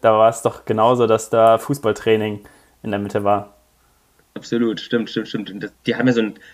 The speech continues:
Speaker 2: Trainingslager da irgendwie gemacht, so ein
Speaker 1: Ja,
Speaker 2: Vorbereitungstrainingslager
Speaker 1: ja, da können wir
Speaker 2: und
Speaker 1: später
Speaker 2: das
Speaker 1: noch mal
Speaker 2: überhaupt nicht gerafft, genau.
Speaker 1: drauf eingehen.
Speaker 2: Ja, ja. Also das gab's auf jeden Fall auch, dass da dann halt Leute vorbeikamen und so dachten, was zur Hölle machen die da?
Speaker 1: Mhm.
Speaker 2: Ähm, aber ja, war auf jeden Fall viel Begeisterung da und,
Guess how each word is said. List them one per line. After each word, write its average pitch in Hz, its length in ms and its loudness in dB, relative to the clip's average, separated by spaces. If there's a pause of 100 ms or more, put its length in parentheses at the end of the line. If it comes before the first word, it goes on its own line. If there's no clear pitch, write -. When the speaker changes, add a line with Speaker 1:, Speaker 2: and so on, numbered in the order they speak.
(100)
Speaker 2:
Trainingslager 110 680 2
da 104 120 -2
irgendwie 104 300 -6
gemacht, 107 240 -6
so 117 60 0
ein 120 80 4
Speaker 1:
Ja, 117 160 6
Speaker 2:
Vorbereitungstrainingslager 113 480 -2
Speaker 1:
ja, 113 80 8
da 113 40 4
können 120 140 2
wir 113 100 4
Speaker 2:
und 110 60 0
Speaker 1:
später 117 200 4
Speaker 2:
das 107 100 4
Speaker 1:
noch 107 80 -2
mal 107 220 2
Speaker 2:
überhaupt 143 320 2
nicht - 240 -10
gerafft, - 540 -12
genau. 113 140 -4
Speaker 1:
drauf 123 420 -2 (200)
eingehen. 110 340 -2
Speaker 2:
Ja, 107 160 -4 (300)
ja. 104 240 -10 (220)
Also - 120 -4
das 113 100 -4
gab's 135 200 0
auf 131 80 -6
jeden 117 120 -2
Fall 110 120 -4
auch, 110 200 -2
dass - 180 -12
da 101 120 -6
dann 104 140 -8
halt 101 100 -6
Leute 107 220 -6
vorbeikamen 98 560 -6
und 98 80 -14
so 92 80 -12
dachten, 98 320 -14
was - 160 -20
zur 110 100 -8
Hölle 101 180 -6
machen 101 280 -10
die 95 80 -8
da? 98 260 -8 (440)
Speaker 1:
Mhm. - 60 -14
Speaker 2:
Ähm, 98 640 -4
aber 104 240 -4
ja, 117 260 -2 (140)
war 104 140 -4
auf 107 140 -4
jeden 110 120 -4
Fall 107 240 0
viel 123 280 -2
Begeisterung 123 600 -2
da 123 280 -2
und, 117 520 -6